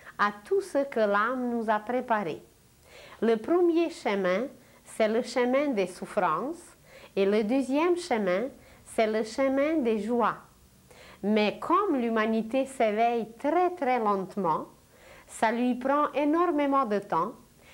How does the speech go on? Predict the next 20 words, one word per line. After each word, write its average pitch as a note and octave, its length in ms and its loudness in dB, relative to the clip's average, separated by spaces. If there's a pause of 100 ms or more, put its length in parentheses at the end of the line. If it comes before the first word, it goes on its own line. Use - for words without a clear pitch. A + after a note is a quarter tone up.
(120)
et B3 160 0
comme D4+ 300 2
elle C4+ 160 0
est C4 160 -2
très C#4+ 340 -2
habituée A3 600 -2
à F#3 120 0
la F3+ 140 0
paresse, F#3+ 680 -4 (520)
alors B3+ 520 2 (180)
le A3+ 260 2
monde C#4 440 2
invisible G#3 760 0 (140)
utilise B3 800 -2
tous G#4 240 4
les E4 120 2
moyens B3 640 2
pour A#3+ 140 -2
la G3+ 240 2
réveiller, A3 720 0